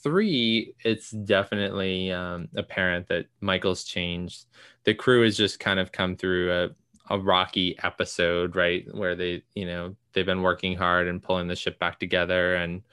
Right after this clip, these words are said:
uh, and everything like that. Uh,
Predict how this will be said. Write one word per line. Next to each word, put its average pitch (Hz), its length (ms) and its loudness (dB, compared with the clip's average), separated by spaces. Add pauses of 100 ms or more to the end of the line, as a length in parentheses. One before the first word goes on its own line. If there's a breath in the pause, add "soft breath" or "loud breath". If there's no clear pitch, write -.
(640 soft breath)
uh, - 300 -8
and 110 180 0
everything 95 360 0
like 90 180 -4
that. 123 420 0
Uh, 101 460 -2